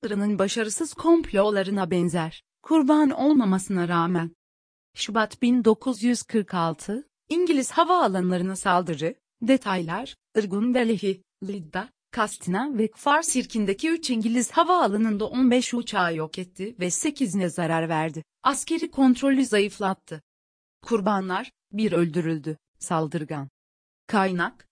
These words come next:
İngiliz mandası altında Yahudi terörizmi. Terörizm etiketi,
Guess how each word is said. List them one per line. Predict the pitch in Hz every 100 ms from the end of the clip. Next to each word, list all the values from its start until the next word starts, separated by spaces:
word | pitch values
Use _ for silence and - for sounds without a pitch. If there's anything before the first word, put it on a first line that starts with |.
| _
İngiliz | 330 349 269 190 180
mandası | 196 202 208 196 240
altında | 180 180 180 185 180
Yahudi | 208 208 233 240
terörizmi. | 254 262 254 208 165 151 - _ _ _ _ _ _
Terörizm | 262 247 262 226 202
etiketi, | 185 190 - 165 - 190